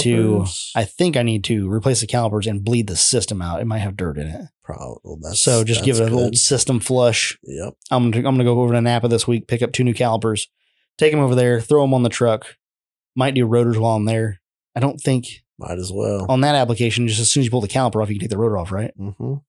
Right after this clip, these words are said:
Speaker 1: Um, so I may do that and change all that over,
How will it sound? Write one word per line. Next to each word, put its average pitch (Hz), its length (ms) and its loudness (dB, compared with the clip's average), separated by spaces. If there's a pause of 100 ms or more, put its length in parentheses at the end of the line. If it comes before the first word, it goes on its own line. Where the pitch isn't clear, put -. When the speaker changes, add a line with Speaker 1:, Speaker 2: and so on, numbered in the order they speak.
(100)
Speaker 1:
Um, 98 420 -2 (880)
so - 180 2
I 175 80 2
may 156 120 2
do 135 120 2
that 123 320 2 (180)
and 123 140 0
change 123 280 0
all 113 120 2
that 113 180 2
over, 113 400 0